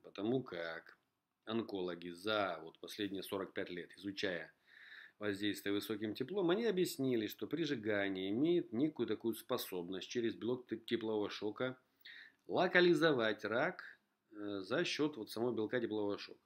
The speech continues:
То есть само прижигание способствует выделению белкового теплового шока, они уже находят, э, раковые клетки или опухоль, или воспаление, лок-,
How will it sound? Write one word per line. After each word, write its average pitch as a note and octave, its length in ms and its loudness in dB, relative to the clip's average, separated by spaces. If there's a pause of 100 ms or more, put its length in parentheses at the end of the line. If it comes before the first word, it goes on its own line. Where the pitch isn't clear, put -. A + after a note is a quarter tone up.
(120)
То - 80 -16
есть - 80 -12
само C3 180 2
прижигание C3 500 4
способствует A2+ 560 -4
выделению C3+ 680 8
белкового G2 340 0
теплового G2+ 320 0
шока, - 400 0
они E3 340 4
уже G2 360 2
находят, G#2+ 600 0 (1080)
э, F2+ 600 -6
раковые B2 420 4
клетки A2+ 360 0
или E2 100 -6
опухоль, G#2+ 460 2
или A2 100 4
воспаление, A2 800 0
лок-, G#2 300 0